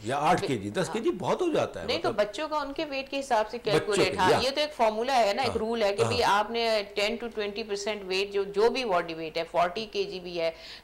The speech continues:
Speaker 2: थर्टी केजी भी अगर weight है, तो उसका, उसके हिसाब से
Speaker 1: उसके
Speaker 2: पर-,
Speaker 1: हिसाब से।
Speaker 2: हाँ,
Speaker 1: हाँ,
Speaker 2: उस
Speaker 1: देखिए, ये
Speaker 2: हिसाब
Speaker 1: बड़ा अच्छा important पॉइंट है, आप नोट कर लीजिए इसको, कि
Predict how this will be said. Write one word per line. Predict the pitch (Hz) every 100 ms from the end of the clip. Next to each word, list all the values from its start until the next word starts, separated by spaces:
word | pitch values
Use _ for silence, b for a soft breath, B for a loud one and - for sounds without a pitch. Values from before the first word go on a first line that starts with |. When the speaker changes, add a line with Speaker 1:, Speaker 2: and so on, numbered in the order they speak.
| -
Speaker 2:
थर्टी | 226 247 294
केजी | 269 208 214
भी | 196
अगर | 180 175
weight | 170 170 175
है, | 180
तो | 170 -
उसका, | 220 - 220
उसके | 208 - 214
हिसाब | 202 170 165
से |
Speaker 1:
उसके | 131 180
Speaker 2:
पर-, | 165
Speaker 1:
हिसाब | 180 151 -
से। | - 131
Speaker 2:
हाँ, | 131 143
Speaker 1:
हाँ, | - -
Speaker 2:
उस |
Speaker 1:
देखिए, | 135 175
ये | 226
Speaker 2:
हिसाब | 208
Speaker 1:
बड़ा | 202
अच्छा | 190 -
important | 185 165 151 202 202
पॉइंट | 135 127
है, | 135
आप | 139 139 - -
नोट | 135 113 147 165
कर | 139
लीजिए | 127 165 151
इसको, | 120 - 147 196
कि | 202 170 135 -